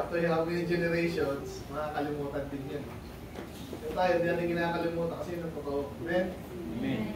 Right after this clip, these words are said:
Speaker 1: At, ah, pag inaaral mo nga sila, pag mag-iisip ka talaga, "Eh, bakit ba ganito ang Catholic?" May dahilan yan. Bakit nila ang daming sin-, sin-, ah, sinusuway dito, pero lingkod daw sila ng Diyos. Diba?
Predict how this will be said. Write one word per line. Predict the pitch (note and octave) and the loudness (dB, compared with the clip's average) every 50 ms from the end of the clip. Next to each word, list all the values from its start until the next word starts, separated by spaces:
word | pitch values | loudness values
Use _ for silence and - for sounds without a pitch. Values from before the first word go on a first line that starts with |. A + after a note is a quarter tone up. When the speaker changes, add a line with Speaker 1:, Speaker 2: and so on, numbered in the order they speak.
| - - - - - - - - - - | -6 -8 -10 -10 -10 -12 -12 -12 -12 -10
Speaker 1:
At, | - D3 - D#3+ | -10 -10 -4 0
ah, | D#3+ D#3+ D#3 | 0 0 2
pag | E3 E3+ E3+ | 2 0 0
inaaral | E3+ E3 F3 E3+ F3+ F3+ F3 E3+ | 0 2 2 2 2 2 2 2
mo | E3+ E3+ | 2 2
nga | E3+ E3 E3 | 2 2 2
sila, | E3+ E3+ E3 E3+ F3 | 2 2 2 2 2
pag | - - - F3 | 2 0 0 -2
mag-iisip | - - G3 G3 G3 G3 F#3 - F3 E3+ | -2 -2 -2 -2 0 0 0 2 2 2
ka | F#3 F#3 | 2 2
talaga, | F#3+ F#3+ F#3 | 2 2 0
"Eh, | F3+ F3+ F#3 | 0 2 4
bakit | F#3+ F#3+ G3+ A3+ A3+ - | 4 6 4 4 2 -2
ba | F#3 G3+ G3 G3 | -2 -2 -2 0
ganito | G3 F#3+ - - | 0 -2 -2 -2
ang | G3 F#3+ F#3+ F#3+ F#3 | -4 -4 -4 -4 -4
Catholic?" | F3+ F3+ F3 F3 F3 F3 E3+ E3 E3 D#3+ E3 E3 D#3+ D#3 D3+ - - - - - - - - - - - - - - - - - - - E3+ E3+ E3+ E3 D#3 D3+ - - - | -4 -4 -4 -4 -6 -6 -6 -6 -6 -6 -6 -6 -8 -8 -8 -8 -8 -10 -10 -10 -10 -10 -10 -10 -10 -10 -10 -10 -10 -10 -10 -10 -10 -8 -8 -8 -8 -8 -8 -10 -10 -10 -8
May | C#3+ D3+ D#3+ E3 E3+ | -6 -4 -4 -2 0
dahilan | E3+ E3 F3 E3 E3 E3 D#3+ D#3 | 0 0 2 2 2 2 2 2
yan. | D3+ D#3 D3+ D3+ C#3+ C3 B2+ | 2 2 0 0 0 -2 -4
Bakit | C#3 D3 D3 C#3+ D3 D#3 D3+ D3+ D#3 | -4 -2 -2 -2 -2 -4 -4 -4 -4
nila | D3+ D3 D3 D3+ D3+ D3 C#3+ C#3 C#3+ C#3+ C#3+ C#3+ - | -2 2 2 4 4 4 2 0 0 0 -2 -2 -2
ang | - - | 0 0
daming | - D3 - - A#2 A#2 A2+ - | 2 2 2 0 -2 -2 -4 -6
sin-, | - - - - | -6 -8 -8 -8
sin-, | - - - - - - C#3+ C#3+ D3 D3 - - | -8 -10 -10 -10 -8 -6 -6 -6 -6 -8 -8 -8
ah, | C#3+ C#3+ C#3+ C#3 | -6 -6 -6 -6
sinusuway | C3+ - D3+ D#3 D#3 D#3 D#3 E3+ E3 D#3 D3 D3 D#3 | -6 -6 -4 -2 -2 -2 0 0 0 2 2 2 0
dito, | F#3+ G3+ G3 F3+ E3+ E3 D#3+ | 0 -2 0 0 0 0 2
pero | D#3+ E3 E3+ E3 D3+ C#3+ C#3+ C#3 - - - - - - - - - - - - - C#3 | 2 2 4 4 4 2 2 0 -2 -4 -6 -8 -10 -10 -10 -10 -10 -10 -10 -8 -6 -6
lingkod | C#3 C#3+ D#3 D3 D3 | -4 -2 -2 0 2
daw | D#3 D3+ C#3+ | 2 2 2
sila | D#3 D3 D3 | 2 2 2
ng | C#3+ C#3+ C#3 - F#3 | 0 0 -2 0 2
Diyos. | G3 - - - - - - - - - - - - - - - - - - | 4 4 4 4 2 -4 -8 -10 -10 -10 -10 -10 -10 -10 -10 -10 -8 -6 -2
Diba? | - D#3 F3 F#3+ | 4 6 8 8